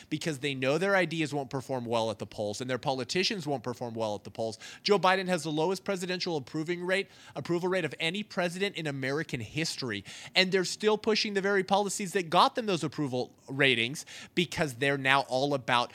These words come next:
securing and maintaining that grip they have on power while they still can.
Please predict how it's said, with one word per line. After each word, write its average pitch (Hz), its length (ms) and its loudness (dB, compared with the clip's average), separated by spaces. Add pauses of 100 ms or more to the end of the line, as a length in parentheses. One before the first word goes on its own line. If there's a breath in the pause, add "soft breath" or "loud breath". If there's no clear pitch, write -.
securing 151 680 -2
and 123 200 -4
maintaining 120 840 -2
that 117 220 2
grip 143 300 -4
they 131 140 2
have 120 240 2
on 104 160 -6
power 113 480 0 (260 loud breath)
while 127 380 4
they 127 160 0
still 107 320 -4
can. 95 500 -6